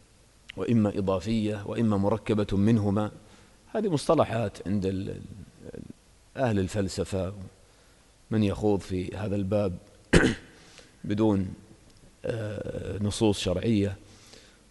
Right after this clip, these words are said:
قال: "أو يثبتون بعض الصفات وهي الصفات السبعة أو الثمانية أو الخمسة عشر"،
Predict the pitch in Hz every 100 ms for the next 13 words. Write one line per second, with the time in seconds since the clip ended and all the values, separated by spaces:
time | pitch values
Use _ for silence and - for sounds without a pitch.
0 | _ - 160 151 139 120 101 113 123 127
1 | 110 107 107 95 - 98 104 104 - -
2 | - - - - - _ _ - 139 117
3 | 104 98 107 101 92 - 107 92 98 101
4 | - - - - - - - _ _ _
5 | - - _ - - 98 101 - 95 104
6 | 104 104 101 101 90 113 107 110 98 95
7 | 113 104 92